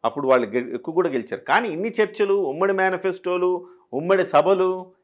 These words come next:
ఇన్ని లేవు కదా. లాస్ట్లో అనుకోవడం, వీళ్ళు మీకు ఇన్ని సీట్లు, మీకు ఇన్ని సీట్లు అనుకోవడం, వెళ్ళిపోవడం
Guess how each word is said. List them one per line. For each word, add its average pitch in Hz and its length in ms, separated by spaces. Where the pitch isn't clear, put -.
ఇన్ని 185 140
లేవు 214 260
కదా. 98 180
లాస్ట్లో 147 520
అనుకోవడం, 220 380
వీళ్ళు 202 340
మీకు 175 120
ఇన్ని 180 140
సీట్లు, 202 220
మీకు 175 160
ఇన్ని 175 140
సీట్లు 175 220
అనుకోవడం, 170 280
వెళ్ళిపోవడం 165 480